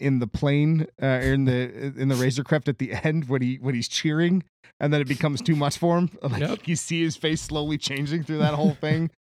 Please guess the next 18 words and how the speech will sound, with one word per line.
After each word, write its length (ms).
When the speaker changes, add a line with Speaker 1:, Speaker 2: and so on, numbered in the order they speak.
Speaker 1:
That 160
then 160
he 80
throws 320
up 180
is 120
hysterical. 460
Then 100
he, 80
what 180
is, 140
what 140
does 120
Mando 320
say? 300
"I've 140
got 200
a, 440